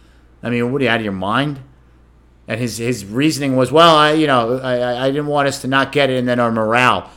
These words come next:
Well, I, I don't know. Put your defense out there, maybe get a three and out.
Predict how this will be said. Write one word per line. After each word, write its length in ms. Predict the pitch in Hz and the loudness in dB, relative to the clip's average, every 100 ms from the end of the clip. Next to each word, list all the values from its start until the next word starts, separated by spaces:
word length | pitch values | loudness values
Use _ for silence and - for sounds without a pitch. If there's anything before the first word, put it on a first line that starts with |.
| - | -10
Well, 100 | 156 | -4
I, 280 | 170 165 160 | 0 2 4
I 20 | |
don't 80 | 220 | 4
know. 100 | 196 | 4
Put 160 | 180 208 | 0 -2
your 120 | 175 | -4
defense 400 | 196 247 190 170 | -4 -2 -2 2
out 180 | 165 156 | 2 4
there, 100 | 175 | 0
maybe 200 | 170 175 | 0 0
get 100 | 180 | -2
a 80 | 170 | -2
three 200 | 180 190 | -2 0
and 80 | |
out. 260 | 214 185 - | 2 2 -2